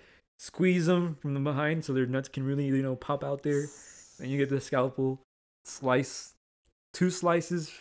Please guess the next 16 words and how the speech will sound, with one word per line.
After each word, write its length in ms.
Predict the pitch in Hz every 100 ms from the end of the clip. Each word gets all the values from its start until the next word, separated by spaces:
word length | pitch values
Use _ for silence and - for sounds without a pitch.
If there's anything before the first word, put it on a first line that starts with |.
| -
is 80 |
what 100 | 131
I 80 | 135
would 120 | 139
do. 220 | 139 139 135 _ _ _
Put 80 | -
the 60 | 127
scalpel 300 | 127 131 131
back, 340 | 139 151 151 - _
and 100 | 131
then 100 | 127
just 160 | 123 120 _ _ _ _ _ _ _
squeeze 560 | - - 165 160 156
that 200 | 143 147
shit 200 | 139 147
out 320 | 139 143 147